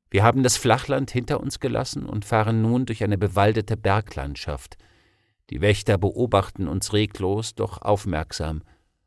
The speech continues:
Sie haben die Nacht über auch nicht geschlafen, sondern Zigarette und Pfeife geraucht und sich mit gedämpfter Stimme unterhalten.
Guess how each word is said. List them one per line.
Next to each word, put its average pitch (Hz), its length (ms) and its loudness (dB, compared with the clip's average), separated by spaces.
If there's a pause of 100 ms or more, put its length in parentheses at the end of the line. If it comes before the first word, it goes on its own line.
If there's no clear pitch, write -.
(360)
Sie 127 260 4
haben 127 260 6
die 123 100 4
Nacht 127 300 4
über 113 260 2
auch 127 180 6
nicht 101 240 -2
geschlafen, 90 680 -2
sondern 82 400 -4
Zigarette 90 600 -2
und 76 220 -6
Pfeife 104 400 0
geraucht 82 800 -4
und 80 200 -10
sich 69 140 -10
mit 82 180 -8
gedämpfter 104 520 0
Stimme 107 380 0
unterhalten. 82 720 -4